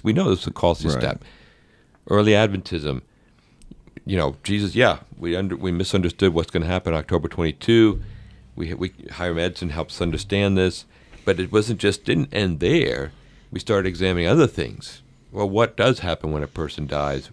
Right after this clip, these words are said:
Speaker 1: Which is the day? And it was Rachel Oakes Preston. "Hey, you're keeping the wrong day."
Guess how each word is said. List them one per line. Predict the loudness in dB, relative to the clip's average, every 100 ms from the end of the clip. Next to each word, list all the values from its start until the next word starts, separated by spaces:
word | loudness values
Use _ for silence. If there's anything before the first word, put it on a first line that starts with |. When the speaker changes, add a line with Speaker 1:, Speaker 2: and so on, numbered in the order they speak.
| -10
Speaker 1:
Which | -4 -2 0
is | 0 0
the | -4
day? | -2 -2 0
And | -2
it | -4
was | -6 -2
Rachel | -2 -2 -4
Oakes | -4 -8 -6
Preston. | -4 -4 -8 -14 -18 _ _ _ _ _
"Hey, | -2 0
you're | 0
keeping | -2 0 0
the | 2
wrong | 2 4
day." | 4 6 4 2